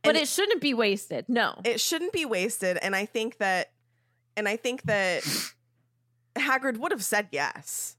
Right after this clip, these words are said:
Speaker 1: Easy. He would have been like, "Yeah, of course. Like, yes, please take it." But, like, yeah, I, I agree he's not thinking of that, but he's also, like, the magical creatures teacher. Like,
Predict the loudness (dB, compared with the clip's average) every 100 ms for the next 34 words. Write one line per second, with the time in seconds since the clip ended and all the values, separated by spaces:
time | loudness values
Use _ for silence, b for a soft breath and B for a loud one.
0 | _ -4 0 0 -4 -12 -6 0 2 2
1 | 0 0 -2 -6 -8 -2 0 0 -2 -8
2 | _ _ _ _ _ _ -12 -10 -4 -2
3 | -2 -4 -6 -6 -8 _ _ -2 -2 -4
4 | _ -6 -2 0 -2 -6 -4 -2 -2 -6
5 | -6 -6 -2 -4 -4 -4 -4 -2 -2 -4
6 | _ _ _ _ _ _ -4 0 2 2
7 | 0 0 0 0 -2 0 -2 -2 -2 -4
8 | -6 -4 -4 -4 0 0 -2 -4 -2 0
9 | 0 -2 _ _ _ -8 -6 -6 -6 -6
10 | -6 -6 -6 -4 -2 -4 _ _ _ _
11 | _ _ _ _ _ _ _ -4 -4 -4
12 | -8 -6 -6 -6 -8 -8 -8 -4 -4 -2
13 | -4